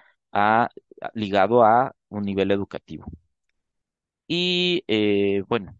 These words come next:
en el contexto de las redes sociales, eso es algo que me gustaría seguir investigando o investigar, eh,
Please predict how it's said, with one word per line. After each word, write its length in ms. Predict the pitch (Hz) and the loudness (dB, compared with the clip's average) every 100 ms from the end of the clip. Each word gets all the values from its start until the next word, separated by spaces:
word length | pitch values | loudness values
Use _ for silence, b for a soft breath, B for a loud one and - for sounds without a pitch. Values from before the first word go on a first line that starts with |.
| - | -10
en 180 | 107 | -6
el 100 | 104 | -4
contexto 480 | 101 113 120 - - | -2 -4 -2 -4 0
de 120 | 131 | 2
las 140 | 95 90 | 2 0
redes 200 | 104 107 | -2 -2
sociales, 720 | 87 82 107 110 139 233 - b b b | -6 -6 0 0 -2 -8 -14 b b b
eso 220 | 160 202 | -2 -2
es 100 | 190 | 0
algo 220 | 147 151 | 2 0
que 120 | - | -2
me 100 | 123 | -4
gustaría 500 | 98 95 104 98 107 | -4 -4 -4 0 0
seguir 300 | 113 113 101 | 0 -4 -6
investigando 840 | 110 101 - - 101 98 127 160 220 | -6 -6 -10 -10 -4 -2 0 -2 0
o 180 | 90 90 | 0 0
investigar, 720 | 95 80 - 82 120 - - - B B B | -2 -6 -8 -4 0 0 -4 -16 B B B
eh, 640 | - 101 98 95 95 92 | -4 0 2 2 0 0